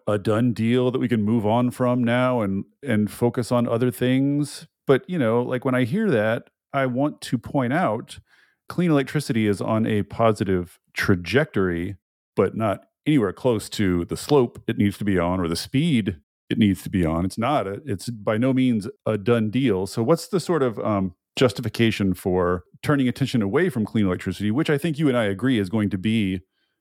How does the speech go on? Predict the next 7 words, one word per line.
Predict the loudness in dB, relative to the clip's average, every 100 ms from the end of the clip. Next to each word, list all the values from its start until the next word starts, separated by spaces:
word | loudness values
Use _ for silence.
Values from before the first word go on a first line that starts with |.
| _
is | -4 -4
probably | -4 -2 0 0 -2 -2 0
going | 0 2 0
to | -2
be | 0 0 0 -6 -14 _ _
the | -4
bulk | 2 4 4 -2